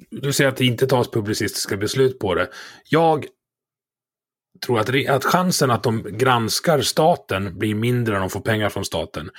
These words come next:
Och chansen att de skulle granska finansieringen av landsortstidningar eller finansieringen, alltså pressstöd och distributionsstöd, den är noll. För de är beroende av det. Ingen som har det i sig. Jag, jag, nej, jag, jag tror inte det.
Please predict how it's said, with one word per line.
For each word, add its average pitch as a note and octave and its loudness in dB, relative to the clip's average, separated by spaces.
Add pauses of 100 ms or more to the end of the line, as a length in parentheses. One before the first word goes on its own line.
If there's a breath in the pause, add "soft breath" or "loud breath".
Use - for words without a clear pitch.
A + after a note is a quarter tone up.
(280 loud breath)
Och - 0
chansen A#2+ 2
att A2+ 0
de G#2+ -4
skulle G#2+ -2
granska G#2+ 2 (600 soft breath)
finansieringen G#2+ 0
av G2 0
landsortstidningar G#2+ 2
eller G#2 0
finansieringen, A#2 2
alltså A#2+ 0
pressstöd A#2 0
och G#2 2
distributionsstöd, G#2 -2 (280 loud breath)
den G2 2
är F#2+ 0
noll. C3 2 (280)
För B2+ 0
de B2 4
är B2+ 4
beroende A#2+ 2
av E2+ -4
det. - -8 (800)
Ingen E3+ 2
som C3+ 0
har A#2 2
det G#2+ 0
i G#2 -2
sig. G2+ -6
Jag, D3+ 4
jag, C3+ 0
nej, E3+ 2
jag, D#3 2
jag D3 2
tror D3+ 2
inte C#3 -2
det. - -8